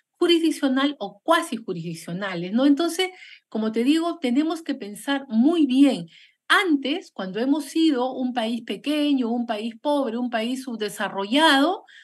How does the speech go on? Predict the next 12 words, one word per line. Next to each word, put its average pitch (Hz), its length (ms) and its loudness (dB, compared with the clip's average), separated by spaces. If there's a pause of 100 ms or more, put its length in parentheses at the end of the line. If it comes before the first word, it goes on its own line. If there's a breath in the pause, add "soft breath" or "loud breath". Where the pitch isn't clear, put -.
(120 loud breath)
podíamos 269 840 4
haber 208 240 -4
pensado 196 420 -6
en 196 100 -6
eso, 202 300 -8
pero 254 220 4
hoy 359 220 4
somos 349 380 -4
un 330 140 0
país 285 460 2 (340 loud breath)
que - 80 -2
está 302 420 2